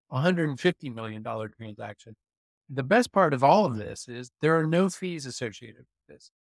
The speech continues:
to any party. I get paid as the settlement planner and the broker. I get paid a one-time commission by the life insurance company. I don't get a trailing commission. And so I get paid once at closing, uh, based on the amount that's invested.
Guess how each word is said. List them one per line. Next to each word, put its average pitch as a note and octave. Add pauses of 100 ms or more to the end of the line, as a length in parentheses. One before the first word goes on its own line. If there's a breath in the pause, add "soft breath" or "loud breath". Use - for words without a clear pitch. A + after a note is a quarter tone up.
(100)
to G#3
any F#3+
party. C#3+ (460)
I E3
get F#3+
paid E3
as C#3 (100)
the C#3
settlement D#3+
planner D3
and C3+
the B2+
broker. D#3
I D#3
get F#3+
paid E3
a D#3
one-time D3
commission C#3+
by B2+
the A#2+
life A#2
insurance D3
company. E3+ (440)
I -
don't C3+
get D#3+
a D#3
trailing D3
commission. C#3 (440)
And C3+
so C#3+
I D#3+
get F#3+
paid E3
once D#3
at E3+
closing, D#3 (400)
uh, C3
based D#3
on D3
the D3
amount C#3
that's C#3
invested. C3